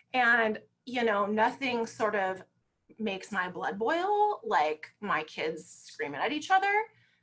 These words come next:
Um, and that's a moment where, like, I start to light up.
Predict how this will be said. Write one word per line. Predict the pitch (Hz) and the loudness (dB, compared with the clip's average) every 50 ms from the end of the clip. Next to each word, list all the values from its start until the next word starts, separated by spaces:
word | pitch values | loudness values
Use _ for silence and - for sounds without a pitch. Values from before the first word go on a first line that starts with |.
| _ _ _ - | _ _ _ -2
Um, | 202 170 190 196 202 185 - | 0 0 0 0 -2 -4 -4
and | 190 202 202 | -4 0 2
that's | 208 196 220 262 - | 4 4 4 4 2
a | 226 | 0
moment | 226 208 190 190 202 226 262 311 - 220 | 2 2 0 0 0 0 0 0 -2 -2
where, | 190 196 202 185 190 190 185 185 170 - - | -2 -2 -2 0 0 -2 -2 -2 -4 -6 -6
like, | 175 175 175 - - - - - - _ _ - | -4 0 0 0 0 0 -4 -10 -16 _ _ -8
I | 160 170 165 156 160 160 156 | -2 0 2 2 2 2 -2
start | - - - - 202 - - | -6 -6 -2 0 0 0 -2
to | - - | -4 -6
light | 190 160 143 131 156 156 - | -4 -2 0 0 0 0 2
up. | - - - - - | 2 2 2 0 -2